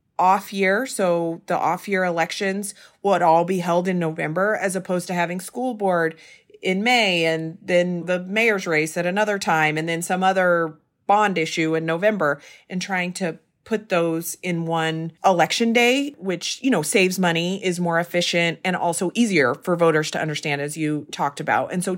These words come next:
changes like that are important. And I think people in states can research via their own state secretary of state or county clerk. I also think that vote dot org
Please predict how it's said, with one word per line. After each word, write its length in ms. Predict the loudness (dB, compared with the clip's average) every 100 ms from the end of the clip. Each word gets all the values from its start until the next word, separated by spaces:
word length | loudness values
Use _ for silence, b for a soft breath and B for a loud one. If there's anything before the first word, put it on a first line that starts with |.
| -4
changes 360 | 0 0 0 -2
like 160 | 0
that 160 | 2 4
are 140 | 4
important. 560 | 0 -4 -6 -6 -10 -12 B B B B B -2
And 160 | 2
I 100 | 2
think 420 | 0 -2 -2 -6
people 320 | -2 0 2 0
in 120 | -2
states 560 | -2 0 0 -4 -8 -10 _ -8
can 520 | -2 0 2 0 -4 -8
research 680 | -4 -4 0 0 0 -2 -8 -10
via 320 | -2 0 2
their 240 | 2 2
own 420 | 0 -2 -4 -6 -10 _ _ _ -10
state 560 | -2 2 2 0 -4
secretary 560 | -2 -2 0 2 2 2
of 80 | -2
state 360 | 0 2 2 -2
or 100 | -4
county 300 | -4 -4 -4
clerk. 500 | -2 -2 -2 -6 b b b b b _ 2
I 120 | 4
also 320 | 4 2 0
think 220 | -2 0
that 200 | 0 0
vote 300 | 2 2 2
dot 220 | 0 0
org 500 | 2 2 2 0 -4